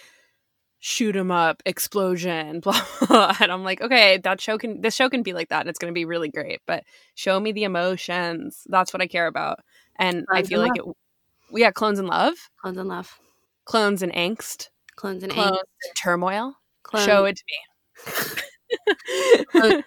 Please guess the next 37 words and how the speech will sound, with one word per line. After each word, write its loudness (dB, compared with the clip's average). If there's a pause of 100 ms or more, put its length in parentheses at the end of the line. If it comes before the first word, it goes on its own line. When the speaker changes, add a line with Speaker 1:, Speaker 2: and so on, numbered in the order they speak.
Speaker 2:
clones 0
in, -2
um, -6 (140)
arguments. 4
Speaker 1:
Distress. -2 (560)
Speaker 2:
Clone-, 6
clones -4
in -6
distress. -6 (300)
Speaker 1:
<laughs> -4
Speaker 2:
Clone-, -6
clones -2
on 2
a -4
date. -8 (540)
Speaker 1:
Clones -2
on -2
a -6
date? -8 (160)
You 2
never 6
know. 0 (460)
You 0
never 4
know 4
what 4
you're -4
gonna -4
get -2
in -8
Bad 0
Batch. -6 (360)
Speaker 2:
Clones 2
coffee 2
shop 2
A 0
U. -4